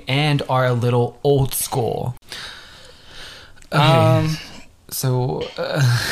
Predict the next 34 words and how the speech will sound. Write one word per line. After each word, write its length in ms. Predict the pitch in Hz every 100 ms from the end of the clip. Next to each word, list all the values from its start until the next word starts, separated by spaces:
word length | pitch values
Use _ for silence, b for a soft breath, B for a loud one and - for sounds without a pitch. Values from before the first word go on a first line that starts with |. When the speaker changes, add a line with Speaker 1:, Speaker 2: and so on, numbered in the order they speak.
| B B B B
Speaker 1:
<laughs> 560 | B B B - - 139
Speaker 2:
do 100 | 139
you 200 | 135 143
wanna 240 | 151 165
start, 400 | - 175 175 165
like, 220 | - 135
from 300 | - - 143 131
a 60 |
gay 240 | 127 127 127
perspective, 680 | - - 190 190 190 202
or 80 | 156
do 100 | 123
you 100 | 123
want 220 | 123 123
me 200 | 123 123
to 20 | 123
do, 140 | 127
like, 180 | 113 -
a 60 |
straight 340 | - - - -
perspective? 600 | - - - - - 156 151 -
Speaker 1:
Yeah, 180 | 143 139
I'll, 380 | 131 143 143
uh, 480 | - 131 139 139 -
I'll, 220 | 120 123 -
I'll, 300 | 139 117 - 127
I'll, 540 | 123 120 127 120 120
I'll 200 | 123 127
start. 500 | 135 - 113 113 120
Uh, 400 | - 135 135 131 B 147 139 107 -
just 300 | 185 196 -
from 540 | - 262 269 254 202 170 - - -
experience 800 | 160 - - 147 135 143 160 156
from, 840 | - 139 139 135 135 131 120 117